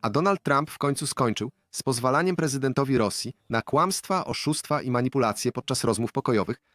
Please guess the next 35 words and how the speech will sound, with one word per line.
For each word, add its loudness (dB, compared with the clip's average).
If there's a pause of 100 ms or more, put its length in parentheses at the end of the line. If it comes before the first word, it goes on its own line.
których 2
nigdy 0
nie 2
traktował 2
poważnie. -2 (320)
Pociski -2
Atakam -2
na 2
rosyjskim -2
niebie 2
to -2
nie 2
jedyny 2
dowód, 0
że 0
Stany 0
Zjednoczone 0
Ameryki 0 (240)
przestały 4
pobłażać 0
Putinowi. -4 (500)
Prezydent 0
Trump 0
w -16
końcu -2
powiedział, 0
że 0
nie 2
ma 2
nic -2
przeciwko -4
temu, 0
by -2
amerykańscy 0
ustawodawcy -2